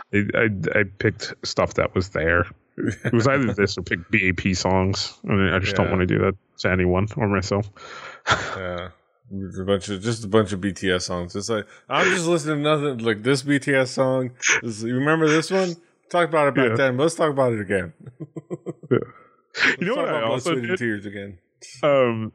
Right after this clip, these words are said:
Speaker 1: I, I went through, I went through, uh, like, kind of what, what's out there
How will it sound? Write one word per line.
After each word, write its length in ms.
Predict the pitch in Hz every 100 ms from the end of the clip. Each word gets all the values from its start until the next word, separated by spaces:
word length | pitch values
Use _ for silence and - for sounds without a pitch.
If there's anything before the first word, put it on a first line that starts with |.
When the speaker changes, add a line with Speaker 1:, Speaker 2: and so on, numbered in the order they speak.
| -
Speaker 1:
I, 140 | 147 -
I 80 | 156
went 260 | 147 180
through, 260 | - 220 180 -
I 80 | 131
went 240 | 131 180
through, 280 | 208 185 143
uh, 280 | 117 107 101
like, 280 | 110 101 95
kind 180 | - 104
of 180 | 98 95 98 95 101
what, 240 | 104 95 -
what's 800 | 107 98 98 90 - - - - _ _ _ _ -
out 200 | 90 - _ -
there 420 | 120 120 120 123